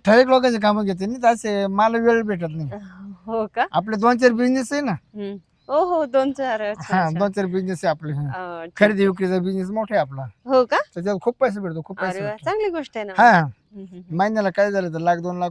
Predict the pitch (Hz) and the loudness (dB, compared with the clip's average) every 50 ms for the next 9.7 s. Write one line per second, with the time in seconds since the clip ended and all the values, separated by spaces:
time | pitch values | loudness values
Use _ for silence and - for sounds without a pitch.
0 | 180 185 175 190 190 185 175 - _ _ _ _ - 208 202 _ _ _ _ _ | -8 -10 -12 -10 -10 -10 -12 -12 _ _ _ _ -20 -20 -20 _ _ _ _ _
1 | _ _ _ 196 175 202 262 285 302 311 311 285 226 190 180 180 170 - _ _ | _ _ _ -8 -4 -4 -4 -2 -2 -2 -2 0 0 0 0 0 -2 -4 _ _
2 | _ _ - 226 240 240 254 254 349 294 - - 208 - 185 180 160 _ _ _ | _ _ 4 8 8 8 8 8 8 8 8 8 6 0 -6 -6 -6 _ _ _
3 | _ - - - _ - 233 254 269 302 294 262 285 285 277 277 285 262 202 - | _ -20 -20 2 _ 10 12 12 12 12 12 12 10 12 12 12 12 12 12 10
4 | 226 214 175 131 - _ _ _ - 214 208 190 196 226 233 240 233 185 - 226 | 4 2 0 0 -4 _ _ _ -10 -6 -2 0 0 2 4 4 4 6 6 6
5 | 233 233 233 233 226 214 233 233 196 - 208 208 196 208 214 220 202 208 185 180 | 6 8 8 6 6 6 4 0 -2 -2 -2 -2 0 2 2 2 2 0 0 2
6 | 180 175 170 165 156 147 151 185 208 208 196 196 196 202 208 196 180 - 214 233 | 0 0 0 -2 -2 -4 -4 -6 -4 -4 -6 -6 -6 -4 -4 -4 -4 -4 -4 -2
7 | 175 156 110 180 170 143 - _ _ _ _ - - 185 196 208 214 214 214 190 | -2 -2 -2 -2 -4 -4 -6 _ _ _ _ -6 -4 -4 -2 -2 -4 -4 -2 2
8 | 220 220 220 214 202 202 190 202 190 196 196 202 196 190 - 196 202 202 196 180 | 4 4 4 4 0 -2 -2 0 4 4 4 4 4 2 -2 -2 -2 -2 -4 -4
9 | 165 - 175 170 190 196 196 196 190 165 - 180 175 180 | -6 -6 -4 -2 -2 -2 -2 -4 -6 -6 -6 -6 -2 -4